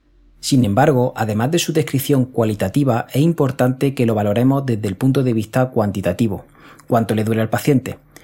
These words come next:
Para esta tarea existen escalas validadas que implementaremos en función de las características de cada persona.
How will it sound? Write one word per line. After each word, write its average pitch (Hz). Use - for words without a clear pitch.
Para 117
esta 139
tarea 147
existen 151
escalas 135
validadas 113
que -
implementaremos 104
en 117
función 131
de 127
las 117
características 110
de 95
cada 98
persona. -